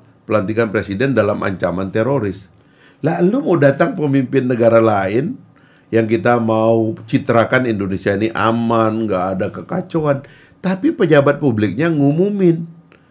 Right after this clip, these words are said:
bahwa ini akan ada serangan <laughs> teroris gitu.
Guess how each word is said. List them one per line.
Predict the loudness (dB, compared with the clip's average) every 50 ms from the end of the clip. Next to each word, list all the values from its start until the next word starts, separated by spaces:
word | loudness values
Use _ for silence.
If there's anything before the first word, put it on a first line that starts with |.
| _ _
bahwa | -6 -2 0 2 4 4
ini | 4 2 2 0 0
akan | 0 2 0 0 0 0
ada | 2 2 0
serangan | 0 0 2 2 2 2 2 0 4 4
<laughs> |
teroris | 6 6 6 6 6 6 6 4 4 4 0 -2 -2 -2 -2 -6
gitu. | -10 -10 -8 -6 -6 -6